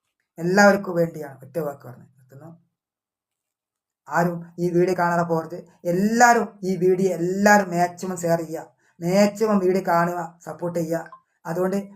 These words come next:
ജീവത്തിന്, ജീവമാണ് നമ്മൾ കാക്കേണ്ടത്, ആ ജീവത്തിന് നമ്മൾ കടത്തണം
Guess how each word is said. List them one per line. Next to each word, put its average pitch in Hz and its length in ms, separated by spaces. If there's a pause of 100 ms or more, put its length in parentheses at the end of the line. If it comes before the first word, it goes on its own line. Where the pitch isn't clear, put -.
(200)
ജീവത്തിന്, 226 540 (320)
ജീവമാണ് 196 600
നമ്മൾ 170 220
കാക്കേണ്ടത്, 170 520 (300)
ആ 156 100 (220)
ജീവത്തിന് 220 540
നമ്മൾ 185 180 (180)
കടത്തണം 165 400